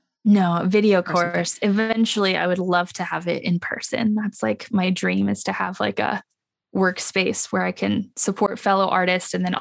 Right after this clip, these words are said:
Speaker 1: also teach power tools. So we'll see if that happens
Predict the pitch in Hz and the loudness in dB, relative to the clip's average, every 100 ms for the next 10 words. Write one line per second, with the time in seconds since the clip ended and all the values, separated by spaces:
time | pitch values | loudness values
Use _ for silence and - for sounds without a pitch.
0 | - 190 - 190 - 190 - - 98 - | -2 -2 -2 -4 -2 -2 0 0 0 0
1 | - - - - - - - _ _ - | 0 -2 -2 -2 -2 -4 -20 _ _ -2
2 | 262 262 247 - 190 180 180 185 180 190 | 0 4 2 2 -4 -2 -2 -2 -2 -2
3 | - | -4